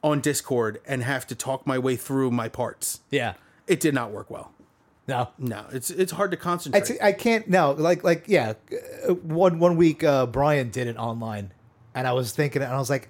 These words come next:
Speaker 2: "I would never be able to do that at home."
Speaker 1: Well, you have
Speaker 2: But even if
Speaker 1: you
Speaker 2: I
Speaker 1: have
Speaker 2: was
Speaker 1: the
Speaker 2: able to
Speaker 1: kids
Speaker 2: get
Speaker 1: roaming.
Speaker 2: away, away from the kids, like you said, I would not, I, I'd be watching T V.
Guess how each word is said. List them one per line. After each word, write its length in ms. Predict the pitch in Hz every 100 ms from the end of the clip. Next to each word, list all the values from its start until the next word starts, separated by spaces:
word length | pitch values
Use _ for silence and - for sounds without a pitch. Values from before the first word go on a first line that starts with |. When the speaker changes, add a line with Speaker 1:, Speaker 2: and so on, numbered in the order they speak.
| -
Speaker 2:
"I 160 | 143 170
would 180 | 185 123
never 300 | 123 135 135
be 140 | 123
able 120 | 123
to 60 | 117
do 140 | 110
that 160 | 101 98
at 80 | 90
home." 200 | 101 92 - - - -
Speaker 1:
Well, 240 | 180 165
you 180 | 147 160
have 280 | 143 123 117 - 143 143 - - - - -
Speaker 2:
But 100 | 247
even 160 | 269 277
if 40 |
Speaker 1:
you 60 | 254
Speaker 2:
I 40 |
Speaker 1:
have 20 |
Speaker 2:
was 80 | 226
Speaker 1:
the 60 | 247
Speaker 2:
able 60 | -
to 40 |
Speaker 1:
kids 80 | 226
Speaker 2:
get 100 | 196
Speaker 1:
roaming. 160 | 170 165
Speaker 2:
away, 40 | -
away 220 | 156 160
from 120 | 151
the 80 | 143
kids, 360 | - 151 107
like 140 | 143 147
you 60 |
said, 200 | 165 208
I 80 | 127
would 180 | 131 143
not, 160 | 175 175
I, 140 | 185 180
I'd 80 | 185
be 60 | 196
watching 260 | 208 196
T 140 | - 190
V. 300 | 147 165